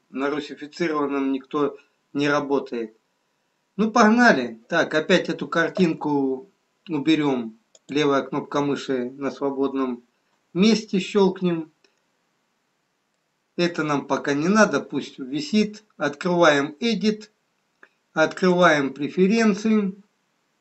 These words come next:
И вот высвечивается Blender Preference, вот такое вот окошко. И вот здесь вот написано Translate, Translation. Транс-, ого. Вот вы ставите галочку.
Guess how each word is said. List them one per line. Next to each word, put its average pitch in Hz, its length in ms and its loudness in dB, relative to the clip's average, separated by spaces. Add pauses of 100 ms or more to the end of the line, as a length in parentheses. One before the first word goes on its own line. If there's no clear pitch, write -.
(400)
И 220 100 2
вот 220 220 4
высвечивается 156 920 2
Blender 143 800 0
Preference, 214 760 2
вот 165 160 -6
такое 170 360 0
вот 165 100 -4
окошко. 160 520 -2
И 214 180 -4
вот 226 120 2
здесь 185 240 2
вот 180 100 -8
написано 156 500 -2 (180)
Translate, 160 1000 -2 (600)
Translation. 147 1000 -2 (260)
Транс-, 127 340 -10
ого. 127 540 -10 (540)
Вот 202 220 2
вы 180 100 4
ставите 147 500 2
галочку. 208 800 2